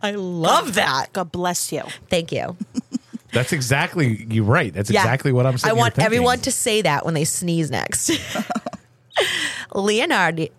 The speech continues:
Speaker 1: Leonarda settled right into this new community and even opened a little shop.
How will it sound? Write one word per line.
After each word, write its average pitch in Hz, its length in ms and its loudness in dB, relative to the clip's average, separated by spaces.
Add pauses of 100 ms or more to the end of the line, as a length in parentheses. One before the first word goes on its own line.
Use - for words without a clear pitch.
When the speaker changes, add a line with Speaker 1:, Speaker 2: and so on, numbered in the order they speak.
(100)
Speaker 1:
Leonarda 196 840 0 (180)
settled 240 380 0
right 247 180 0
into 202 280 -2
this 185 200 -4
new 165 320 0
community 226 520 -2
and 170 100 0
even 214 280 0
opened 117 320 0
a - 80 -2
little 147 280 -2
shop. - 500 -2